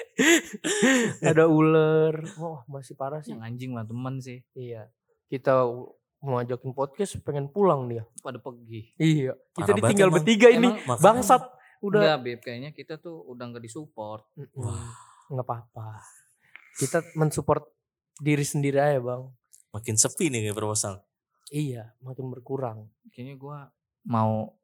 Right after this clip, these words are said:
Speaker 2: memundurkan diri aja dah dari teman-teman gua.
Speaker 1: Iya.
Speaker 2: Gua mau ke podcast aja. <laughs>
Speaker 1: Nggak apa-apa, Bang. Apa kita
Speaker 2: Jatuhnya
Speaker 1: bubarin aja ya, Bang?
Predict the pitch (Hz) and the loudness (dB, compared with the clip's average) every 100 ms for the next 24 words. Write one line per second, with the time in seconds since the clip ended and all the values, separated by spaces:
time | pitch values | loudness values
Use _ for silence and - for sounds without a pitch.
0 | _ _ _ _ 117 113 110 110 107 107 | _ _ _ _ -4 -2 -2 -4 -6 -8
1 | 107 107 107 104 139 165 _ 117 113 110 | -6 -8 -8 -10 -14 -16 _ -18 -16 -14
2 | 113 113 113 123 156 _ _ - 110 110 | -14 -14 -16 -14 -16 _ _ -18 -10 -10
3 | 92 - - 143 143 123 110 110 110 117 | -10 -18 -14 -10 -10 -8 -8 -10 -12 -16
4 | 147 - - 175 123 113 - - 135 - | -18 -2 2 4 6 4 2 -2 -4 -2
5 | 147 147 135 131 127 127 131 123 120 110 | 0 2 2 -2 -6 -10 -10 -8 -6 -2
6 | 127 202 143 135 135 151 143 120 | 0 4 2 2 -2 -4 -4 -6